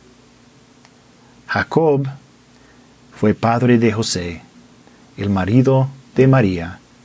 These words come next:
de la cual nació Jesús, llamado el Cristo. Mateo uno dieciséis. El nacimiento de Jesús fue el, el comienzo, en cierto sentido, pero fue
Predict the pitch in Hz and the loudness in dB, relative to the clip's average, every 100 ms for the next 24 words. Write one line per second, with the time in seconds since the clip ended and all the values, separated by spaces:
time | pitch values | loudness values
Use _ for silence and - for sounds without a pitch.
0 | _ _ _ _ _ - - - 104 104 | _ _ _ _ _ -20 -20 -6 -2 0
1 | - 120 120 117 - 139 151 143 - 87 | 0 2 2 2 4 2 4 0 -2 -4
2 | 85 - - - - - - - - - | -4 -8 -12 -14 -20 -20 -20 -20 -20 -20
3 | - 101 95 95 90 90 - - - - | -6 0 2 2 2 -2 -4 -20 -20 -20
4 | - - - - 101 95 113 104 - 85 | -20 -20 -20 -6 -4 0 0 0 -2 -8
5 | 80 - - - - - - - 98 - | -10 -18 -20 -20 -20 -20 -12 -2 -2 2
6 | 101 95 95 90 90 - - 87 85 - | 2 4 2 2 0 -2 -4 -6 -8 -12
7 | - - - - - - - - - - | -20 -20 -20 -20 -20 -20 -20 -20 -20 -20
8 | - - _ _ _ _ _ _ _ _ | -20 -20 _ _ _ _ _ _ _ _
9 | _ _ _ _ _ - - - - 113 | _ _ _ _ _ -20 -20 -14 -4 -2
10 | 117 120 123 120 117 113 - 117 - 113 | 0 2 4 4 4 2 2 0 2 2
11 | 110 104 110 - 104 110 120 123 - 120 | 0 -2 -6 -4 -2 0 2 0 -2 -2
12 | 92 87 90 104 - 95 104 98 - 135 | -2 -4 -6 -4 -4 -6 -4 -2 2 2
13 | 104 - - - - 113 - 131 131 | 2 -4 -16 -8 -2 0 2 0 0